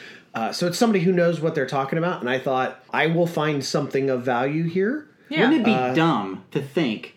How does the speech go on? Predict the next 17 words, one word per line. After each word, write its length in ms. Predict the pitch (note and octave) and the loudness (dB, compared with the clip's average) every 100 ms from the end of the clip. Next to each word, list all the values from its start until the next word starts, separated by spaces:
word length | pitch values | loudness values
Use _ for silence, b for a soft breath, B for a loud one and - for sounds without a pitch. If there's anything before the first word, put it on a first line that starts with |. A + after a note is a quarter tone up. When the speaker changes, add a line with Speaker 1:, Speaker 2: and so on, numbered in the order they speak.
| - | -8
Speaker 3:
me, 340 | C3 F3 G#3 | 0 2 4
a 60 | F3+ | 2
person 420 | - F3 - D3 | 0 -2 0 -2
who, 160 | C3 C3 | 0 -2
while 280 | A2+ A#2 G2+ | -2 -4 -6
I've 160 | G2 | -8
played 220 | - B3 | -2 0
games 220 | G#3+ B2+ A2+ | 2 0 -2
forever, 400 | G2+ F#2 G2+ A#2 B | -6 -6 -6 -10 B
and 80 | D#3 | -2
I've 80 | D#3+ | 0
certainly 240 | G3+ F3 D3 | 0 0 0
written 340 | C#3 F#3+ F#3+ | 4 2 4
a 60 | C3+ | -2
bunch 200 | C#3 C3+ | -2 -4
of 60 | |
content, 680 | - D3+ E3 - G2+ E2+ - | -4 -2 -2 -4 -8 -8 -12